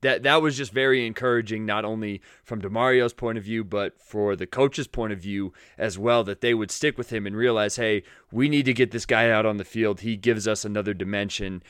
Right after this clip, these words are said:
And I, I think that that sequence, even though it was super bad and it's not where we wanted to be as the <laughs> first half ended, given the score, two minutes before then, that was huge, and that was really encouraging to see.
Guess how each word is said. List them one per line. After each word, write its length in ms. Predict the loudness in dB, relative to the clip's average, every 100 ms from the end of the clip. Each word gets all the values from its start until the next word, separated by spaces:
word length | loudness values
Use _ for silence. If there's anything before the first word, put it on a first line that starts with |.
| -20 -10
And 320 | -4 -4 -4
I, 200 | -2 0 0
I 100 | -2
think 220 | -4 -4
that 100 | -2
that 240 | 0 -2
sequence, 580 | -2 -6 -4 -8 -8 -10 -16 -14
even 300 | 2 4 6
though 180 | 8 10
it 120 | 10
was 340 | 6 4 0 -8 -2
super 340 | 2 2 4
bad 380 | 6 8 8 6
and 200 | 4 2
it's 200 | 0 2
not 180 | 4 4
where 140 | 6
we 100 | 6
wanted 260 | 6 2 0
to 60 |
be 240 | 2 4 4
as 100 | 4
the 80 | 0
<laughs> 20 |
first 300 | 2 4 6
half 260 | 6 6
ended, 320 | 2 2 0 0
given 240 | 0 0
the 80 | -4
score, 500 | -4 0 4 4 2 -8 -20 _ _ _ _ _ 4
two 180 | 6
minutes 300 | 6 2 0
before 400 | -2 -8 -2 0
then, 280 | 2 0 -2 -10 _ 0
that 220 | 4 4
was 160 | 2 -2
huge, 520 | -4 -2 -2 -4 -6
and 280 | -4 -4 -2
that 160 | -2 -2
was 160 | -2
really 280 | -2 0 -2
encouraging 540 | -6 -6 -6 -6 -8
to 80 | -10
see. 380 | -10 -10 -12 -14